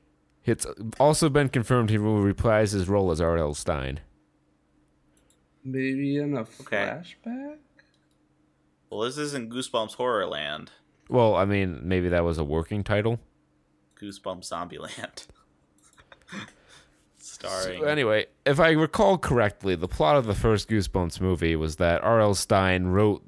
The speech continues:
Speaker 1: these books to keep, uh, keep, the monsters were real or something. And, like, he
Speaker 3: Yeah.
Speaker 1: wrote the books to keep them from invading Earth, but something happened and it, and they invaded Earth.
Speaker 3: Mm-hmm.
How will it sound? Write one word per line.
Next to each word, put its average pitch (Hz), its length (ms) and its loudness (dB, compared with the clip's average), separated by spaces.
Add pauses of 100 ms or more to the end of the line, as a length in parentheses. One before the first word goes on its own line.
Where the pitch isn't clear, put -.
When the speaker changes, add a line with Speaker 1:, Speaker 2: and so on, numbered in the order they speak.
Speaker 1:
these 87 240 -2
books - 640 0 (120)
to 101 120 0
keep, - 520 -2
uh, 78 400 4 (680)
keep, - 300 -2
the 101 240 0
monsters 120 520 2
were 104 120 0
real 107 320 2
or 123 160 2
something. 123 640 -4 (540)
And, 87 120 -4
like, 90 140 -2
he 98 100 0
Speaker 3:
Yeah. 120 80 2
Speaker 1:
wrote 110 220 2
the 107 80 0
books 98 460 0
to 95 100 0
keep 101 260 -2
them 92 200 0
from 90 240 -2
invading 85 440 0
Earth, 80 300 0
but 82 140 -6
something 82 340 -4
happened 82 480 -2
and 73 160 -6
it, 71 120 -8 (320)
and 80 140 -8
they 76 80 -2
invaded 76 400 -2
Earth. 76 360 -4 (1400)
Speaker 3:
Mm-hmm. 147 280 -12